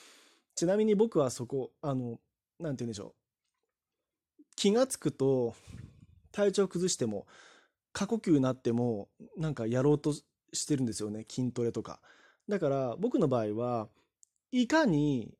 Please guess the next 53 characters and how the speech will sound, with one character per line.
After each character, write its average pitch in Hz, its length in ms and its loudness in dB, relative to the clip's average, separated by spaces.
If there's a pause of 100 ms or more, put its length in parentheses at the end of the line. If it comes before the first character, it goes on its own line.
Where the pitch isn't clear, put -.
や 160 180 4
ら 196 140 4
な 196 140 -2
い 143 100 2
か。 107 260 -12 (1200)
な-、 208 300 -2 (560)
せ - 200 4
め 220 120 4
て、 143 420 2 (420)
う 165 60 -10
ん、 135 240 -6 (260)
そ 151 160 -6
う 123 40 -6
だ 117 60 -8
な。 101 120 -12 (640)
じ 165 100 -2
ゃ 147 60 -2
あ - 20 -
筋 190 180 0
ト 190 120 2
レ 185 120 2 (100)
に 196 200 -4
し - 180 -6
た 156 100 -4
ら、 120 140 -4 (480)
そ 131 220 -10
う 117 40 -8
で 117 100 -10
す - 120 -10
ね。 151 240 -2 (920)
最 294 380 0
低 302 220 2
で 277 80 2
も 185 100 2
じ 135 80 2
ゃ 127 40 2
あ - 20 2
二 160 160 4
週 359 320 4
間 127 240 0
は 120 240 -2
間 220 200 -2
隔 220 220 0
を - 40 0
空 156 160 -2
け 254 140 0
よ 226 180 6
う - 40 -4
と。 - 180 -16 (360)
も 220 140 2
う 160 60 2
絶 196 240 0
対、 233 260 0